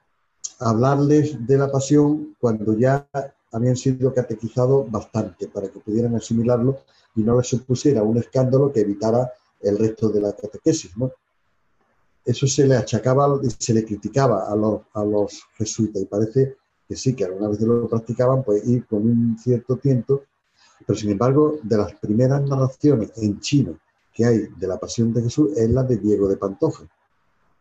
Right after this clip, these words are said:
Y que, eh, curiosamente él provocó el escándalo de este Matán, pero después fue el que escribió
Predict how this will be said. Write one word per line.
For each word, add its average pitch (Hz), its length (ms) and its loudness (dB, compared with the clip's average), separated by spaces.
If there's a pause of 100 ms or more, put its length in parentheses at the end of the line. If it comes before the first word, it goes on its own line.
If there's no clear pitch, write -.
(280)
Y 104 80 -14
que, - 140 -10
eh, - 760 -14
curiosamente 117 440 0
él 113 120 2
provocó 117 420 2
el 95 100 0
escándalo 98 680 -2 (240)
de 104 100 2
este 110 240 -2
Matán, 139 640 0 (240)
pero 98 140 0
después 104 260 -4
fue 127 320 2
el 107 160 -2
que 104 120 -4
escribió 110 580 -2